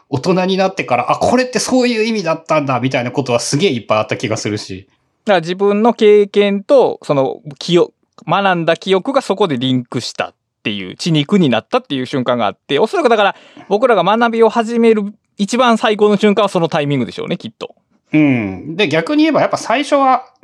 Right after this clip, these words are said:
Speaker 1: あの、所詮情報なんだろうなっていうふうにも思って、ある程度情報は仕方がないというのかな、最初期において。
Speaker 2: やっ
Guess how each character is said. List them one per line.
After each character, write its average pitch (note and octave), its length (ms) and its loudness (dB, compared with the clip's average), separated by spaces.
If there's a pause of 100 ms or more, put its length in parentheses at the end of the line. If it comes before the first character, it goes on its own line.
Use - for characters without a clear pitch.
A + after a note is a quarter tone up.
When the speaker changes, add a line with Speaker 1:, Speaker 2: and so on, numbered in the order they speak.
(100)
Speaker 1:
あ C3+ 140 0
の、 C3+ 160 -4
所 - 140 -4
詮 A#3+ 300 0
情 F3+ 200 2
報 A#3 300 2
な F#3+ 140 2
ん A#3+ 80 0
だ C#3+ 120 2
ろ G#2+ 140 0
う G2+ 40 -2
な D#3+ 120 0
っ - 100 -8
て - 100 -6
い B2+ 120 0
う E3 40 2
ふ C3 60 0
う F#3 80 4
に A2+ 80 2
も F#2 140 -8
思 G#2+ 160 -2
っ C3+ 120 -6
て、 - 180 -12 (420)
あ - 100 0
る C4+ 100 -2
程 D#3 260 0
度 A2+ 100 -4
情 D#3+ 220 2
報 G3 180 2
は F3+ 80 2
仕 - 120 -8
方 G3+ 220 -2
が F3+ 100 0
な F3 100 0
い F#3+ 100 -2
と - 80 -8
い G#2+ 80 -2
う C3 80 2
の F#2+ 80 -8
か - 120 -12
な、 - 200 -20
最 C#3 220 -2
初 C3+ 160 -2
期 B2+ 140 0
に G2+ 80 0
お G#2 120 2
い F#2+ 100 -4
て。 - 280 -12
Speaker 2:
や - 80 -20
っ - 20 -20